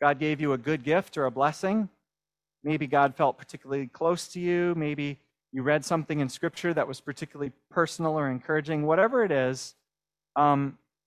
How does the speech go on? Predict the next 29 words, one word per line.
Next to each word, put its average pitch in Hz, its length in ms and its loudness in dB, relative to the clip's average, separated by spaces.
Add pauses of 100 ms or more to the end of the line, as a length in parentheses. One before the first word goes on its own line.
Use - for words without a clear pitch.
(180)
think 214 160 0
of 233 100 2
a 214 60 4
time 165 360 4
when 151 140 4
you 147 120 2
experienced 139 560 -4
God's 131 220 -2
goodness. 127 340 -6
If 147 120 -10
you 175 60 -8
can't 226 320 0
think 202 160 2
of 196 120 2
anything 180 500 2
after 156 280 -2
you 147 220 -6 (100)
think 151 160 -4
about 143 220 4
it 131 100 -2
for 147 120 -2
a 143 40 0
minute, 143 320 0 (260)
just - 220 -4
pick - 160 0
something 185 340 2
you're 156 140 2
thankful 139 400 -4
for, 110 320 -10